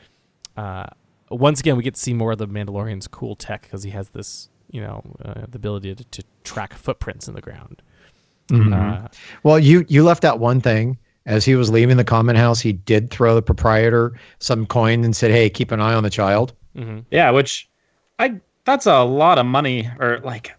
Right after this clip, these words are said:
Speaker 3: that's a lot of trust he's putting in that person.
Speaker 2: Okay, but, but we need to keep going because we'll find out what the actual result was.
Speaker 1: Well, it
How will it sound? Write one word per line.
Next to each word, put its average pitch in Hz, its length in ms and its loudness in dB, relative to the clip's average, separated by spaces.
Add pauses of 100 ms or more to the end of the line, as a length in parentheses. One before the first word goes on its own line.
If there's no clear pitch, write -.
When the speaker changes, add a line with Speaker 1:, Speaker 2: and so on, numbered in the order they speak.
(120)
Speaker 3:
that's - 140 -12
a 135 60 -6
lot 131 160 -2
of 92 80 -6
trust - 400 -4
he's 101 120 -4
putting 101 300 -6
in 90 80 -6
that 92 180 -8
person. 101 260 -2
Speaker 2:
Okay, 127 200 2 (360)
but, - 180 0
but 143 100 0
we 139 100 2
need 165 180 4
to 180 60 -2
keep 147 240 -2
going 160 280 4
because 131 240 2
we'll 117 100 -2
find 135 300 0
out 127 140 0
what 123 180 -2
the 123 140 -4
actual 113 320 -4
result 107 380 -4
was. 95 600 -4
Speaker 1:
Well, 135 440 2
it 131 220 -6